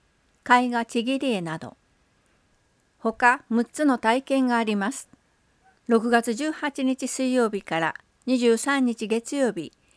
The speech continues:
午前十時から午後五時。最終日は午後一時まで。トールペイント体験、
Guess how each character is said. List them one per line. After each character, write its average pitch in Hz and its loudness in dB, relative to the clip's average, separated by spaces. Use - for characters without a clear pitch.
午 247 2
前 214 -2
十 277 -4
時 262 -6
か 214 -2
ら 202 0
午 226 -2
後 175 -4
五 202 -6
時。 - -14
最 302 0
終 311 -4
日 220 0
は 170 0
午 233 2
後 214 0
一 285 -4
時 226 -6
ま 160 -6
で。 - -20
ト 285 6
ー - 6
ル 311 0
ペ 285 2
イ 277 4
ン 262 0
ト 262 -2
体 247 2
験、 165 -6